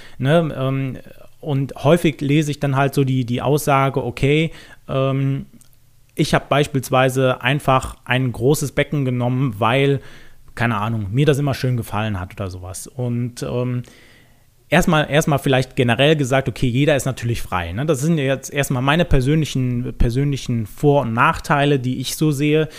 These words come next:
bei sowas, beziehungsweise die ich so an Erfahrung gesammelt habe in den letzten, ja, keine Ahnung, zehn Jahren oder so. Länger als zehn Jahre bin ich ja schon in der Aquaristik und hatte auch schon wirklich mit vielen Aquarien zu tun. Dreihundertsechzig Liter,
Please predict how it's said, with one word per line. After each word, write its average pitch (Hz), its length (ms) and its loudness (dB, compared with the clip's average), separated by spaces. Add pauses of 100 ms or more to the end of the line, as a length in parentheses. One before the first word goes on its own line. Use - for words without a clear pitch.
(220)
bei 139 140 0
sowas, 135 420 0
beziehungsweise 120 800 -2
die 113 240 -4
ich 127 180 -4
so 117 300 -2 (260)
an 117 140 -2
Erfahrung 123 560 0
gesammelt 117 480 -2
habe 110 180 -2
in 110 60 -2
den 113 100 -2
letzten, 110 460 -4
ja, 101 140 -6
keine 104 280 -6
Ahnung, 101 240 -6
zehn 110 220 -4
Jahren 120 320 0
oder 117 160 -2
so. 117 260 -2
Länger 113 240 0
als 107 200 -6
zehn 120 180 -2
Jahre 113 200 -2
bin 120 140 -6
ich 123 80 -6
ja 127 60 -6
schon 131 160 -4
in 120 60 -4
der 123 100 -6
Aquaristik 120 580 -6 (260)
und 117 140 -2
hatte 113 240 -2
auch 113 100 -8
schon 117 220 -4
wirklich 110 280 -4
mit 110 180 -4
vielen 127 420 -2
Aquarien 120 560 -2
zu - 120 -16
tun. 156 360 0
Dreihundertsechzig 135 800 -2
Liter, 139 420 2